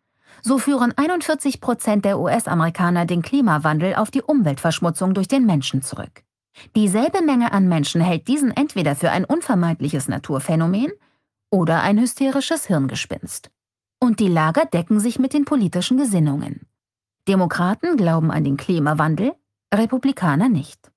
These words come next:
Der Widerhall in der Echokammer verstärkt sich außerdem in den Filterblasen der sozialen Medien wie Facebook, wo sich vorgefertigte Ansichten durch die Posts des gleichgesinnten Netzwerks weiter verhärten. Und so wird es immer schwerer, zwischen unterschiedlichen Standpunkten zu vermitteln.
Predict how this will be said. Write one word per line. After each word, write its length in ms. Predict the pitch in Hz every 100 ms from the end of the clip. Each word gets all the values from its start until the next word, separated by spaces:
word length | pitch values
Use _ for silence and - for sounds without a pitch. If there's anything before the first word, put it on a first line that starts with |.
| _ _ _ _ _ _ _ _ _ _ _
Der 140 | 247 254
Widerhall 460 | 311 311 220 190
in 160 | 180 170
der 160 | 165 -
Echokammer 500 | 220 185 185 175 165
verstärkt 460 | 175 - 247 -
sich 180 | 160 -
außerdem 380 | 269 226 165 165
in 160 | 180
den 140 | 156 151
Filterblasen 680 | - 240 190 180 175 175 165
der 120 | 165
sozialen 520 | 170 - 190 165 160
Medien 380 | 202 247 160 139
wie 100 | 143
Facebook, 640 | 247 262 - - - - _ _ _ _
wo 140 | 208 196
sich 220 | 175 165
vorgefertigte 800 | 285 269 190 180 156 165 - -
Ansichten 500 | 254 202 165 - 175
durch 140 | 156
die 100 | 156
Posts 540 | 147 214 226 - - -
des 240 | 156 -
gleichgesinnten 640 | 185 196 - 160 180 170 185
Netzwerks 560 | 190 - 175 160 -
weiter 320 | 202 240 226 147
verhärten. 640 | - 143 - - - - _ _ _ _ _ _ _
Und 160 | 247 233
so 200 | 214 170
wird 160 | 190 226
es 100 | -
immer 220 | 262 254
schwerer, 400 | - 185 156 196
zwischen 260 | 240 233
unterschiedlichen 720 | 269 196 165 - 165 190 262
Standpunkten 640 | 254 302 285 - 175 151 151
zu 140 | -
vermitteln. 640 | 151 143 143 - - -